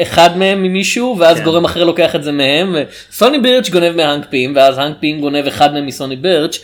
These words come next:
Speaker 1: ואז גוסט גונבת את שניהם, אבל לפני שמצליחה להשתמש בהם, האנק פים וסקוט לנג גונבים אחד מהם, ואז,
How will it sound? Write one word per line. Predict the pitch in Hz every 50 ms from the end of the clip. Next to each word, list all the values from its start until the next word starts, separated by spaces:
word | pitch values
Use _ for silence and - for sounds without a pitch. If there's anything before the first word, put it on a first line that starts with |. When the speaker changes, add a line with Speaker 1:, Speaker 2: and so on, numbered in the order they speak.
| - - - - -
Speaker 1:
ואז | 131 143 147 147 147 139 131
גוסט | 160 185 185 175 - 156
גונבת | 147 151 151 151 147 151
את | 139 -
שניהם, | - 170 175 180 160
אבל | 143 139 139
לפני | 139 139 170 156
שמצליחה | 165 156 - - - 151
להשתמש | 139 - 151 185 190
בהם, | - 185 170 180 180 185 - - _
האנק | - 143 147 147 - -
פים | - 156 156 151 151 151 160 151
וסקוט | 135 147 156 - - 170 160 -
לנג | 170 156 156
גונבים | 151 143 131 143 139
אחד | 135 - - 185 180
מהם, | 160 156 156 147
ואז, | 139 139 135 135